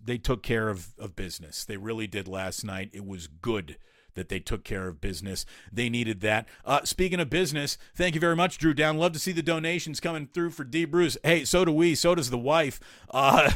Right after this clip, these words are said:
<laughs> someone is saying, "The Shaw, light that new camera." It'll happen eventually. It'll happen eventually. I can tell you that right now. Thank you all very, very much. Somebody says, "I see your allergies cleared up after yesterday."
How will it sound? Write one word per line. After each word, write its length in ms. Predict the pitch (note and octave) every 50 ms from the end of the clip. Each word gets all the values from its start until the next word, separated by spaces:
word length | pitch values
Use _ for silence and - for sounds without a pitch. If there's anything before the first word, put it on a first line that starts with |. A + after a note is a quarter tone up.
| - - -
<laughs> 140 | - -
someone 400 | - - - G#3 G3+ F#3+ F#3 F#3
is 140 | E3 D3 C3+
saying, 320 | - G3 F#3 F#3 F3+ E3 C3+
"The 80 | D3
Shaw, 440 | C3 - - F3 F#3 G3 F#3 D3 - - - -
light 420 | A2+ B2+ D3 D#3+ F#3 A3 A3+ - -
that 240 | G3 G3+ G3 F3
new 240 | E3+ F3+ G3 G#3 G#3
camera." 580 | E3+ - - F#3 F#3+ G3+ G3+ G3 C#3 A2 E2+ - _ _ _ _ -
It'll 200 | D3 F3 F#3 F3
happen 360 | G3 G3 G3+ G3+ - G#3+ G3+
eventually. 760 | G3 F3 G3+ G3 G#3 G#3 - - D#3+ D3+ D3 C#3+ D3 D3+ - _ _
It'll 280 | - C3 C#3+ D#3 D3+ C3+
happen 360 | C#3+ E3+ F3 F#3 F3 - -
eventually. 720 | F3+ F3+ E3+ F#3 F#3 F#3+ F3+ - E3 D3+ D3+ D3+ D3+ D#3 A#2+
I 140 | C3 C3
can 180 | B2 - B2+ A#2+
tell 180 | - E3+ E3 E3
you 120 | D#3+ D#3
that 240 | D#3+ E3 E3 D#3+ C#3+
right 240 | D#3 E3 D#3 D3+ C#3+
now. 280 | D#3 D#3+ D#3+ D#3+ D3+ C#3
Thank 320 | - - F3 F3 E3 -
you 140 | F3+ F3 E3+
all 420 | - D3 D#3 E3 E3+ E3+ F3 C#3+ A#2+
very, 380 | A2 A2 D#3+ E3 E3+ E3+ D#3
very 280 | B2+ C#3 D3 C3+ B2+ A#2+
much. 320 | A#2 C3 D#3 E3 D#3 - - - - - _ _
Somebody 220 | - A3 A3+ A#3 D#3+
says, 180 | F#3 E3+ C#3
"I 80 | D#3 B2+
see 180 | - - G3
your 220 | G3 F3 C3 - - _ -
allergies 680 | G#2+ A2 C3+ D#3+ F#3+ G3+ F#3+ F#3+ A#3+ B3 A#3+ A3+ -
cleared 320 | - - B3 B3 A#3+ A#3
up 200 | A#3+ B3 B3 A#3+
after 280 | B3+ B3+ B3+ - - B3
yesterday." 560 | A#3+ A#3 A#3 A#3+ A#3 - - A#3+ A#3+ A#3+ A3+